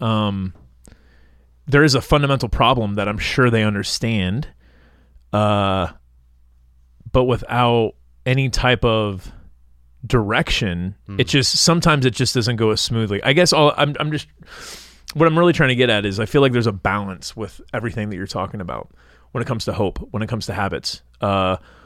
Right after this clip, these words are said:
Speaker 1: when it comes to advice, <clears throat> when it comes to these boundaries. I mean, one thing that I've learned over the last ten years is that those things are constantly shifting. So for me, it's not about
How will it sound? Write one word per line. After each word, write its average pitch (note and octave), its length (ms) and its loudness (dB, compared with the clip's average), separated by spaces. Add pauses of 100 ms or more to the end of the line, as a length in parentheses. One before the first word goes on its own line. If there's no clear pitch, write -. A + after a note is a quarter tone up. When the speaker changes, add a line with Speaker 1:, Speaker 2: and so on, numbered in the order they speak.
(180)
Speaker 1:
when A2+ 140 0
it G2 80 -8
comes A2 320 -2
to A2+ 120 0
advice, G#2+ 640 0
<clears throat> - 60 -20
when A2 680 -4
it A#2+ 60 -4
comes C3 220 2
to B2+ 60 2
these A2+ 160 2
boundaries. G2 600 -2 (320)
I C#3 60 2
mean, C#3+ 140 4
one F3 160 4
thing F3+ 160 4
that B2+ 80 4
I've C3 200 4
learned D#3+ 240 6
over D3+ 140 4
the D3+ 60 6
last D#3 320 6
ten E3+ 100 4
years F3+ 320 0 (1080)
is C3 120 -2
that A2+ 120 2
those C3 240 4
things A#2+ 200 0
are G#2 60 -4
constantly F#2+ 500 -4
shifting. - 640 -10 (640)
So B2 200 4
for A#2+ 160 2
me, D3+ 240 4
it's C3 160 4
not C3+ 160 4
about A2+ 320 2